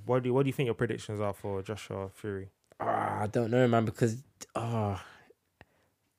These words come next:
Speaker 2: I wanna back A J in it, but
Speaker 1: Mm.
Speaker 2: Fury's a talented boxer, bro. Like, in terms of all the big four, uh, big three,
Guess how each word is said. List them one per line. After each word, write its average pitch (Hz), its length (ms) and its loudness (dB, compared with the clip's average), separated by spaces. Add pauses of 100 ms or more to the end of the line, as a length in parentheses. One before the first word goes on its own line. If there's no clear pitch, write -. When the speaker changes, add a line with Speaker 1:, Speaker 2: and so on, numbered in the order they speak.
(220)
Speaker 2:
I 117 60 4
wanna 139 200 8
back 123 360 6
A 139 160 8
J 120 200 8
in 123 80 8
it, 117 240 4
but 110 240 6
Speaker 1:
Mm. 101 100 -10 (160)
Speaker 2:
Fury's 131 460 8
a 110 80 4
talented 110 560 0
boxer, 110 280 0
bro. 98 220 -4 (140)
Like, 110 280 4
in 113 120 0
terms 156 200 6
of 151 60 6
all 147 160 6
the 135 60 6
big 120 240 6
four, 123 420 10 (920)
uh, 110 320 8
big 107 220 2
three, 113 440 2